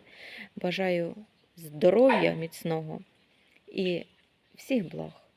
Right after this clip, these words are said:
все, щоб все було гаразд. От. А ми продовжуємо свій суботній вихідний день. Будемо працювати, будемо щось робити.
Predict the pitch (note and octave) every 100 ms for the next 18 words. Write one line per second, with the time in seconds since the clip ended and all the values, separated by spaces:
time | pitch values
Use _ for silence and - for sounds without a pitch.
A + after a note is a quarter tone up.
0 | _ _ _ _ - F#3+ - - - -
1 | B3 D#3+ D#3 D#3+ - - - - - -
2 | _ _ - - _ - _ _ - F#3+
3 | E3+ - - - - - D#4 F4 F#3+ F3+
4 | F#3 F3+ E3+ E3+ F3 - F#3+ E3+ F3+ E3+
5 | F3+ F3 E3+ E3 - F3 F3 E3 E3 E3
6 | E3 F3+ F#3 C4+ D4 - - - - -
7 | G#3 G3 E3 D#3 - - G#3+ - C4 D4
8 | D4+ D#4 - _ G#3+ G3 F3 - F3+ -
9 | G3+ A3 C#4+ D4+